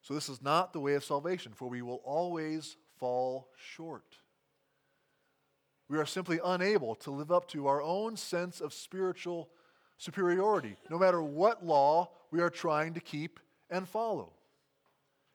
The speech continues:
And yet there are still other false ways that we tend to rely upon to make ourselves right with God. And Paul addresses that next in verses twenty-five through twenty-nine, uh, in which we learn that we need inner spiritual transformation,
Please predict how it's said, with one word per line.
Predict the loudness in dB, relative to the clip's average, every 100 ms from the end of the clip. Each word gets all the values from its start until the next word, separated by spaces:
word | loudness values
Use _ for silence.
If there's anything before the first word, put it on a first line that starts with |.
| _ _ _
And | -2 2
yet | 4
there | 6
are | 4
still | 2 4 4 6
other | 4 4
false | 2 2 2 0
ways | -2 0 -2 -2
that | -4
we | -6
tend | -4 -6 -6
to | -6
rely | -2 0 0
upon | -2 -6 -6
to | -6
make | -8 -6
ourselves | -6 -4 -6 -4
right | -6
with | -8 -6
God. | -2 -2 -2 _ _ -8
And | -2
Paul | 4 4
addresses | 4 -2 -2 0
that | 0 0
next | -2 -2 -6 -18 _ -16
in | -10
verses | -10
twenty-five | -10 -10 -6 2 2 2 -2
through | -8 -8 _ _ _
twenty-nine, | -10 -8 -2 2 4 4 2 -8 _ _ _ _ _ _ _ _ _
uh, | 0 2 2
in | -2
which | -6 -4
we | -4
learn | -2 -2 -4 -8 -6
that | -4
we | -4
need | -4 -4 -4 -6 _ -4
inner | -2 0 -2
spiritual | -4 -6 -2 -2 -4
transformation, | -6 -6 -6 -8 -6 -6 -6 -12 -16 -20